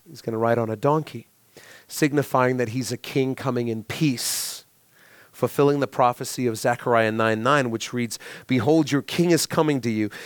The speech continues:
He is just and having salvation, lowly and riding on a donkey." But in this story, Jesus takes the wounded man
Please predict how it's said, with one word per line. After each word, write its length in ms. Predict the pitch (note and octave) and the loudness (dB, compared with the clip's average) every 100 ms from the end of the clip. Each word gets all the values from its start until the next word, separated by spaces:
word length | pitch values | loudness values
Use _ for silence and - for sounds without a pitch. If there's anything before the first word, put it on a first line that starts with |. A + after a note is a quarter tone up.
| - | -8
He 180 | - D3+ | 2 2
is 160 | A2+ | 2
just 600 | A#2 - D#3+ F3 F3+ - | -2 0 2 2 0 -4
and 160 | - B2+ | 0 0
having 320 | B2 D#3 D#3+ | 2 2 2
salvation, 720 | - D#3 C3 C#3 C3+ - B2 - - - | 2 2 4 2 2 0 -2 -4 -16 -4
lowly 480 | B2 C#3+ F3 F#3 F3 | 2 4 6 6 4
and 140 | C#3+ | 4
riding 260 | C3+ C#3+ C#3+ | 4 4 4
on 140 | B2+ | 4
a 60 | A#2+ | 4
donkey." 440 | B2 B2 - A2+ | 4 2 0 -6
But 180 | G2 B2 | 0 2
in 120 | C3 | 4
this 160 | F3 A3 | 4 2
story, 580 | - D3+ A#2+ G2+ A2 - _ _ _ _ _ _ _ _ - - - | 2 2 2 2 -4 -12 _ _ _ _ _ _ _ _ -20 -20 -2
Jesus 340 | D3+ C#3+ C3+ | -2 0 -4
takes 280 | - C3+ - | -2 -2 -2
the 100 | B2 | -4
wounded 400 | A2+ C3+ A#2+ A2 | -2 -2 -2 -2
man 440 | B2 B2 G#2 A#2 | 0 -2 -2 -12